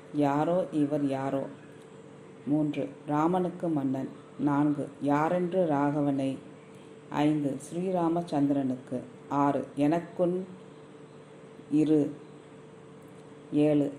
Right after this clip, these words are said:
ஏன் பள்ளி கொண்டீர். எட்டு, தில்லைத்தலம் போல. ஒன்பது, துணை வந்தருள் புரிகுவாய். பத்து, வந்தனர் எங்கள் கல்யாண. பதினொன்னு, கண்டேன்,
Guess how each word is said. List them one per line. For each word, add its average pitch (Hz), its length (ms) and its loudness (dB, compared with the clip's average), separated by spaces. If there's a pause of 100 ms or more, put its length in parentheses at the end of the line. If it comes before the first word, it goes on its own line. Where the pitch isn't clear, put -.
(140)
ஏன் 160 360 4
பள்ளி 165 360 2
கொண்டீர். 139 440 2 (420)
எட்டு, 143 400 -2 (260)
தில்லைத்தலம் 165 760 0 (580)
போல. 139 300 4 (480)
ஒன்பது, 143 480 2 (800)
துணை 185 300 2
வந்தருள் 147 600 0 (880)
புரிகுவாய். 147 640 0 (280)
பத்து, 143 480 -2 (200)
வந்தனர் 180 600 0
எங்கள் 143 460 2 (120)
கல்யாண. 147 540 2 (840)
பதினொன்னு, 147 460 2 (140)
கண்டேன், 156 500 2